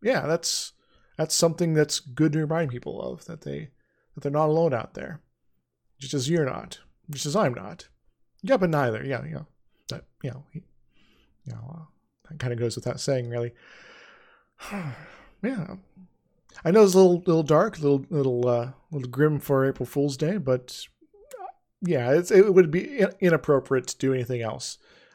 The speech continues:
Uh, you know, there has just been so many horrible online April Fool's things through the years.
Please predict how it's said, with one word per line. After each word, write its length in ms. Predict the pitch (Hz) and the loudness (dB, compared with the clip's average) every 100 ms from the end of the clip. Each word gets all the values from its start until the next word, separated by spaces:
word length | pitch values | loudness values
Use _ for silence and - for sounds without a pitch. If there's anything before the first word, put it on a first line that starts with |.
| _ | _
Uh, 540 | 139 113 107 113 123 - - | -6 -6 -6 -10 -10 -12 -12
you 100 | 147 | -12
know, 220 | 113 104 113 | -12 -12 -10
there 240 | 127 123 | -6 -2
has 380 | 120 120 - - _ _ _ - _ - | -2 -4 -8 -10 _ _ _ -20 _ 0
just 260 | 170 165 - | 2 2 2
been 200 | 165 143 | 2 4
so 220 | - 175 | 6 6
many 360 | 165 156 151 143 160 - _ _ 349 | 6 4 0 -2 -10 -18 _ _ -14
horrible 880 | 160 196 175 160 156 143 131 123 139 | 2 6 8 10 10 8 6 -2 -10
online 800 | - 139 139 135 127 127 127 123 | -4 0 2 2 2 2 0 0
April 280 | 131 127 123 | -2 -2 -4
Fool's 360 | - 156 143 - | 2 4 4 4
things 480 | 147 139 135 127 | 2 4 -2 -4
through 120 | 127 120 | -6 2
the 60 | |
years. 440 | 175 170 151 151 | 4 4 2 -4